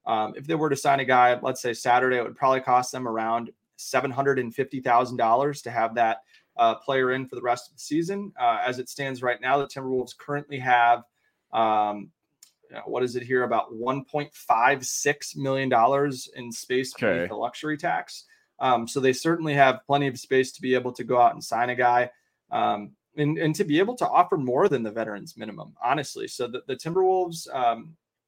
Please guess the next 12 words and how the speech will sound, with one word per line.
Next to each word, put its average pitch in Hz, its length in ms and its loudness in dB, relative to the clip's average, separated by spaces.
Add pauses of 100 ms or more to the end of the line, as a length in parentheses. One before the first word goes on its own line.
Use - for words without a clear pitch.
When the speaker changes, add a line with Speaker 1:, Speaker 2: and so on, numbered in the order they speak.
(360)
Speaker 1:
have 135 300 4
three 156 200 2
point 156 300 -2
four 147 180 -2
million 135 280 0
dollars 123 400 4
left 123 220 0
over 123 260 -2
of 120 100 -6
their 117 100 -6
mid-level 120 480 -2
exception, 180 580 -4